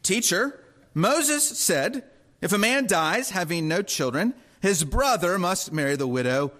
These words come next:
and raise up offspring for his brother. Now, there were seven brothers among us.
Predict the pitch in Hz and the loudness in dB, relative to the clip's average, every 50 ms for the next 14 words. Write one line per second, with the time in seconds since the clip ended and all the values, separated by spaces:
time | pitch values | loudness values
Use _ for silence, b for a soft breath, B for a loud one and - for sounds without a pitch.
0 | B B B - 151 151 143 160 170 175 123 147 151 147 131 143 147 160 160 - | B B B -4 -2 0 0 0 0 0 0 0 -2 0 0 0 0 0 -2 -4
1 | - - - 135 127 123 135 175 220 - - - - 143 143 175 196 196 190 214 | -8 -6 -2 -2 0 2 2 0 0 -2 -4 -10 -6 -6 -2 -2 -2 -4 -2 -2
2 | 240 233 214 175 135 104 - - - _ _ _ _ _ - - - - - - | 0 0 0 0 -2 -6 -10 -14 -20 _ _ _ _ _ -20 -18 -14 -14 -8 -2
3 | 214 254 247 220 160 110 - B B B B B B B B - 190 233 262 262 | 0 2 2 2 2 0 -4 B B B B B B B B 0 2 2 4 4
4 | 247 214 - - - 247 240 277 277 285 269 247 196 202 196 190 190 196 185 185 | 2 0 0 -2 -2 0 0 0 0 0 0 0 0 2 2 2 2 0 0 0
5 | 190 202 214 214 208 180 135 - - - - - - | 0 0 0 0 0 -2 -2 -4 -8 -10 -12 -12 -14